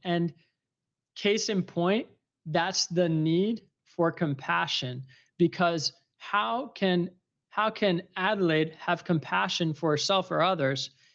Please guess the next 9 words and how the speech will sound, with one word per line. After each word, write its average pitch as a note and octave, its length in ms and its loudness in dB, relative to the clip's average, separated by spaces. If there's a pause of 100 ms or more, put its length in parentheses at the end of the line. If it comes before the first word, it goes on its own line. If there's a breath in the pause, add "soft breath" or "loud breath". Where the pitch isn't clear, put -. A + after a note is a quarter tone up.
(120 soft breath)
if F3+ 120 2
she G3+ 160 0
doesn't G3 260 4
even E3+ 280 0
know F#3 380 2
that D#3+ 440 0 (340)
her F3 100 2
thoughts - 800 -2 (500)
are E3+ 420 2